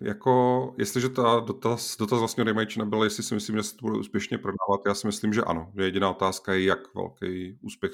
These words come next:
to bude, ale taky nečekám žádnou jako katastrofu. A ve smyslu, že by se to neprodávalo vůbec nebo skoro vůbec. No. A,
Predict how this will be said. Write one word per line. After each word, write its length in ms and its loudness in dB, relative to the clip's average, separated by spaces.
to 60 -10
bude, 220 -4
ale 240 -2
taky 400 -8
nečekám 500 -4
žádnou 400 -6
jako 160 -18
katastrofu. 680 -18
A 420 -4
ve 120 -12
smyslu, 340 -14
že 80 -18
by 80 -20
se 120 -14
to 100 -8
neprodávalo 540 -10
vůbec 380 -12
nebo 140 -14
skoro 280 -14
vůbec. 260 -16
No. 440 -2
A, 960 2